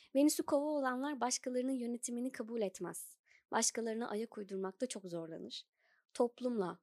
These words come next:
grupça hareket etmeyi bir miktar başarıyor ama ikili ilişkilerde bu konuda gerçekten zorlanıyor. Venüs'ü kova olanlar şahane bir arkadaştır, çok sempatik olurlar ama iş sevgililiğe geldiğinde özgürlüğüne fazla düşkün olması sebebiyle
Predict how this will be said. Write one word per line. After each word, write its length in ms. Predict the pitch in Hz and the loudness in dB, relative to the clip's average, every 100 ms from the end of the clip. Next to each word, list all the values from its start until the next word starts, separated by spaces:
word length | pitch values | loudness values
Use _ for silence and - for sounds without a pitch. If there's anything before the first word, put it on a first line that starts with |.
| _ | _
grupça 440 | 220 262 - 208 | -2 -2 -2 -2
hareket 360 | 190 185 190 - | -2 -6 -8 -10
etmeyi 440 | 180 - 170 170 | -8 -6 -4 -4
bir 60 | 233 | -2
miktar 500 | 233 190 - 175 175 | -2 -2 -8 -8 0
başarıyor 600 | 190 - 220 226 202 269 - | 4 4 4 0 0 -2 -2
ama 240 | 262 302 370 330 | 0 0 -4 -6
ikili 300 | - 269 269 | -4 -2 -2
ilişkilerde 680 | 226 - 214 202 190 254 | 2 2 4 2 2 -2
bu 40 | 247 | -6
konuda 300 | 214 196 233 | -4 -2 0
gerçekten 500 | 226 196 185 220 220 | 0 0 -2 -2 0
zorlanıyor. 580 | 202 185 180 160 165 - _ - - - - - | 0 -2 -2 -6 -8 -14 _ -20 -20 -20 -6 4
Venüs'ü 280 | 285 285 - | 6 6 0
kova 280 | 302 285 294 | 0 2 2
olanlar 440 | 285 269 277 285 | 2 2 0 -2
şahane 480 | - 240 247 269 277 | -2 -2 -2 0 0
bir 80 | 277 | -2
arkadaştır, 840 | 269 - 269 269 - 262 - - - _ | -2 0 0 0 -2 -4 -6 -14 -20 _
çok 200 | - 208 | -6 -4
sempatik 500 | - 240 240 254 - | 0 0 -2 -4 -6
olurlar 440 | 262 254 247 247 247 _ _ _ | -4 -2 0 -2 -4 _ _ _
ama 180 | 254 247 | -2 0
iş 160 | 269 - | 4 4
sevgililiğe 640 | - 233 220 226 233 240 | 4 0 -2 -2 0 2
geldiğinde 680 | 220 196 185 185 180 196 214 _ _ _ | 4 2 2 -2 -4 -6 -10 _ _ _
özgürlüğüne 600 | 214 214 220 214 214 233 | 0 0 -4 -4 -4 -4
fazla 400 | 226 214 214 220 | -6 -4 -4 -4
düşkün 320 | 208 - 190 | -6 -6 -4
olması 360 | 185 170 165 190 | -4 -4 -6 -6
sebebiyle 600 | 240 226 185 165 208 | -4 -2 -2 -4 -6